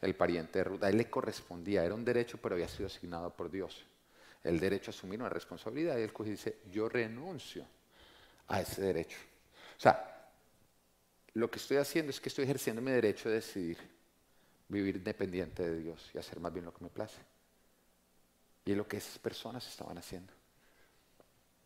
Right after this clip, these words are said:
Era Dios el que les había dado ese derecho, pero era una responsabilidad. Por ahora nos damos cuenta, Moisés, que no de-, no vivía de acuerdo a lo que Dios definía, porque no conocía de Dios.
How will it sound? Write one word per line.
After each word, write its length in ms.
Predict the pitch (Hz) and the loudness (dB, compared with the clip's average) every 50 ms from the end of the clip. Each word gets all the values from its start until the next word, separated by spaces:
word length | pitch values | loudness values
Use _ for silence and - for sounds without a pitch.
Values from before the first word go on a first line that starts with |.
| - - - | -20 -6 -2
Era 240 | 101 107 110 113 | 2 2 4 2
Dios 400 | 113 113 123 135 139 139 131 - | 2 0 0 -2 -2 -2 -2 -4
el 120 | 117 107 - | -6 -4 -2
que 100 | - 90 | -2 -2
les 160 | 87 - - | -2 -2 -2
había 220 | 95 95 101 104 | 0 2 2 4
dado 160 | 104 101 104 107 | 4 4 4 2
ese 200 | 98 - - 120 | 0 -2 0 2
derecho, 460 | 117 117 117 110 110 101 - - - | 4 4 6 6 4 2 0 -2 -4
pero 140 | - 101 92 | -2 -2 -2
era 80 | 92 98 | 0 0
una 100 | 107 104 | 0 2
responsabilidad. 960 | - 110 117 117 110 - - 113 110 - - 107 98 101 - 76 - - - - - - _ _ - - - - - - - - - - | 2 2 0 -2 -4 -6 -8 -12 -10 -8 -6 -6 -4 -4 -4 -4 -6 -6 -8 -14 -20 -20 _ _ -20 -20 -20 -20 -20 -20 -20 -20 -2 2
Por 120 | - 131 | 6 6
ahora 120 | 131 156 170 | 6 6 6
nos 80 | 156 | 4
damos 240 | 139 131 135 131 - | 2 2 2 0 -2
cuenta, 260 | - 151 139 - 156 | -2 -2 0 2 2
Moisés, 640 | 143 147 135 117 - - 120 113 - - - - - - - _ _ _ _ _ - - - _ _ _ _ _ _ _ _ _ _ _ _ - | 2 2 0 0 4 4 4 4 4 0 -6 -12 -16 -18 -20 _ _ _ _ _ -18 -18 -18 _ _ _ _ _ _ _ _ _ _ _ _ 4
que 160 | - 120 110 | 6 6 6
no 220 | 110 113 120 123 | 6 4 2 4
de-, 260 | 139 156 165 156 - - - - | 4 4 4 4 2 -4 -10 -8
no 240 | 123 123 120 127 135 | -6 -2 0 2 2
vivía 360 | 156 160 156 147 143 143 143 | 2 4 4 6 8 8 8
de 100 | 123 110 | 6 4
acuerdo 380 | - - - 131 143 165 170 | 0 0 2 2 2 2 0
a 20 | 143 | 0
lo 120 | 117 101 | -2 -2
que 100 | - 101 | -4 -2
Dios 140 | 87 87 90 | -2 -2 -2
definía, 460 | 98 - - 117 143 190 208 143 - | -4 -4 -6 -6 -4 -4 -4 -4 -4
porque 260 | - 92 - - - | -4 -6 -6 -4 -4
no 160 | 92 95 101 - | -4 -4 -4 -4
conocía 500 | - 120 104 - - - 190 220 196 120 92 | -4 -4 -4 -6 -8 -6 -2 0 0 2 2
de 160 | 82 82 82 | 2 0 0
Dios. 420 | 87 92 85 - - - - - | 0 -2 -2 -4 -8 -12 -14 -16